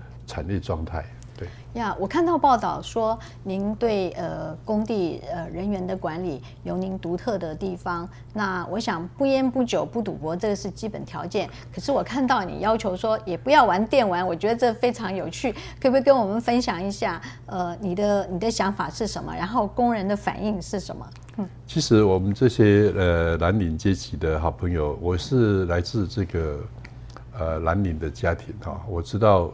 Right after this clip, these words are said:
Speaker 1: 呃，一个人他们赚钱是要回去养家哈，所以我们对工地的劳工安全的这个部分非常的重视。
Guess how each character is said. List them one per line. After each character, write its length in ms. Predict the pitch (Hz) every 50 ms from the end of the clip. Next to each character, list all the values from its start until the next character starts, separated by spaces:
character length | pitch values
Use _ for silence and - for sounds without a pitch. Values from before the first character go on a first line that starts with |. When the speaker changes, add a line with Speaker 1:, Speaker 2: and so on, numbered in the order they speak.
| - -
Speaker 1:
呃， 220 | - 87 85 80 76 - -
一 120 | 117 117
个 120 | 120 113 107
人 200 | 98 85 80 82
他 80 | 98
们 200 | 98 87 85 80
赚 240 | 80 - 117 104 90
钱 320 | 82 - - 85 78 -
是 200 | - - - -
要 100 | 95 98
回 160 | 87 87 82 80
去 220 | - - 101 98
养 120 | 90 78 73 73
家 320 | 71 - - 87 80 80
哈， 160 | 78 82 80 71 - - - - - - - - - - - - -
所 160 | - - 151
以 20 | 156
我 100 | 131 107
们 300 | 98 101 104 110 110 113 - - - - - - -
对 200 | 160 151 135 117
工 240 | - - 131 120 117
地 160 | - 151 131
的 240 | 113 101 98 92 90
劳 220 | 90 87 85 95
工 200 | 95 - 104 104 101
安 200 | 101 101 104 107
全 300 | 101 - - 82 76 80
的 80 | 80 80
这 220 | - - 101 90
个 100 | 90 92
部 240 | 82 - - 107 95
分 240 | 92 101 92 85 80
非 180 | - - 92
常 220 | 87 - 82 76 76
的 100 | 76 73
重 280 | - - 104 90 82
视。 280 | 78 - - 92 78